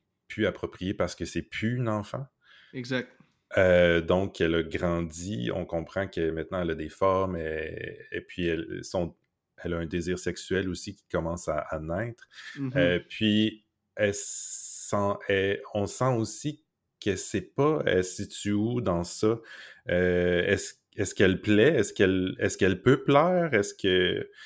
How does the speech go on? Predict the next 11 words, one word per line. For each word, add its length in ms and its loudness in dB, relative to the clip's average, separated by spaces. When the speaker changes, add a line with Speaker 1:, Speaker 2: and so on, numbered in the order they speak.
Speaker 1:
sais, 120 8
elle 80 4
déc-, 260 6
est 160 4
en 100 6
train 200 0
de 40 -2
découvrir 460 2
ça. 240 0
Euh, 460 10
donc, 580 6